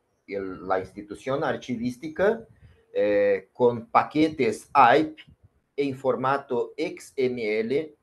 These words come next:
firmados digitalmente con una firma digital, esto en el nivel cuatro A y en el nivel cuatro B,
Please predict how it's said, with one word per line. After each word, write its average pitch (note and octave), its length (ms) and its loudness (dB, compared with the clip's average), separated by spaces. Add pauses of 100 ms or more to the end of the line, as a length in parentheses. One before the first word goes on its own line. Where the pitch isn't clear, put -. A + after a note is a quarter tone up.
(680)
firmados D3 960 0
digitalmente B2 1160 -6
con A2+ 220 -6
una A#2+ 340 -4
firma C#3 540 -4
digital, A2 880 -4 (520)
esto C#3 720 -2
en A2+ 180 -8
el G#2 300 -8
nivel G#2 720 -8
cuatro G2 480 -2
A G#2 280 -2 (600)
y D#3+ 160 -2
en A2+ 100 -2
el G#2+ 120 -6
nivel A2 340 -4
cuatro A2+ 340 -2
B, C#3+ 400 -2